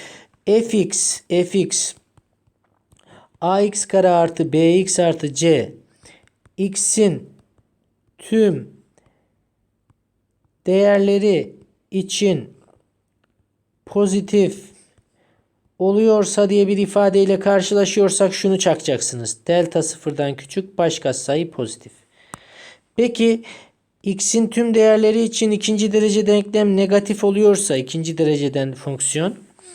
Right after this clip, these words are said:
bu zaman bu eksiyle gelip eksiyle gidecek. Gene köke rastlamıyor. Yani buradaki yorum da delta sıfırdan küçük fakat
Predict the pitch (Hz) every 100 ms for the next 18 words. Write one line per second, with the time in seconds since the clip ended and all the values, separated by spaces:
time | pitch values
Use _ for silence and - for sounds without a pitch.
0 | - - - - _ - 170 208 226 233
1 | 165 202 240 220 - - _ _ - 190
2 | 190 - 240 220 214 190 185 185 240 233
3 | - _ _ _ _ - 190 190 - 214
4 | 208 196 214 196 175 156 143 127 - 202
5 | 233 233 202 190 180 147 143 147 135 123
6 | 147 208 240 185 202 208 214 233 220 208
7 | 233 208 175 170 156 156 - - 139 139
8 | 135 - 214 - 220 220 233 233